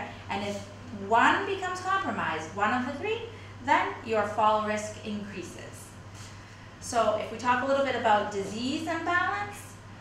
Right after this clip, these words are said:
um, certainly the first one, vision, any changes to your vision. Um, some examples could be macular degeneration, um,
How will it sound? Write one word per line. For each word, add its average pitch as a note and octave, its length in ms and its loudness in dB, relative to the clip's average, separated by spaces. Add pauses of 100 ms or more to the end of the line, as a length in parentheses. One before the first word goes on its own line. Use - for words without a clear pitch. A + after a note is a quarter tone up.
(120)
um, G3+ 260 0
certainly B3+ 600 2
the C4+ 100 -4
first G3+ 320 2
one, B3+ 200 4
vision, G#3+ 540 2 (100)
any G#3+ 220 -2
changes A#3 560 -4
to A3+ 80 -4
your G#3 480 4
vision. A#3 420 0 (540)
Um, G3 260 -2
some G#3 220 0
examples G#3 500 0
could - 160 -6
be G3+ 340 -2
macular F#3+ 640 -2
degeneration, F#3 920 -4 (640)
um, F#3 400 -4